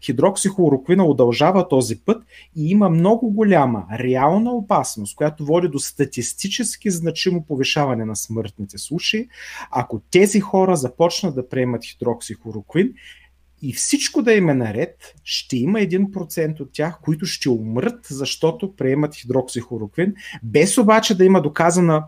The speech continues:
полза, че някой ще е бил спасен. Тоест, вие хем нямате ползата, доказана никъде полза, освен с двайсет и двама китайци, не знам си къде, които, а, нали, парти-, партията е събирала данните за тях.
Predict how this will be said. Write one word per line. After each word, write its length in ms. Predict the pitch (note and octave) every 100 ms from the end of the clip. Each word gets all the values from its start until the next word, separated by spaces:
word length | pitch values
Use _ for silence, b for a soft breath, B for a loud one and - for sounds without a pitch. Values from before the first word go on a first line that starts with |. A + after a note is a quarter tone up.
| -
полза, 320 | D#3 F#3 G3
че 140 | -
някой 280 | D#3 D3+ E3
ще 200 | D#3+ -
е 40 | B2+
бил 160 | D3
спасен. 580 | D3 - B2+ - A2+ G#2+ B B B -
Тоест, 260 | E3 E3
вие 100 | D#3
хем 320 | C#3+ - A2 A2
нямате 480 | A#2 C#3+ D#3 A3+ -
ползата, 520 | A3+ A#3+ G#3 E3+ B2+
доказана 580 | A#2 - C#3 D3 C3+ A#2
никъде 460 | D3+ G3 C#3 G#2+ F#2+ _
полза, 300 | B2+ A#2+ F#3
освен 320 | G3 - C#3
с 300 | C#3 B2 - b b b
двайсет 440 | B2+ A#2 C3+ C3 -
и 100 | A2+
двама 520 | A2 B2+ B2 A2 G#2 -
китайци, 520 | C#3+ C3 A#2+ A#2+ D3
не 80 | A#2
знам 300 | A#2+ B2 A#2
си 140 | A2
къде, 180 | C3 D#3+
които, 560 | D3+ C3 C3 B2+ B2 B2
а, 40 | D3 B2+ A#2+ A#2
нали, 320 | B2 A#2+ A#2 - - _ _ _ _ _ b b -
парти-, 360 | C#3 - -
партията 420 | - C#3+ - C3+ B2+
е 40 |
събирала 480 | - A#2 B2+ A#2+ A2+
данните 420 | A#2 A#2 A#2 G#2+
за 160 | G#2 G2+
тях. 300 | F3 G#3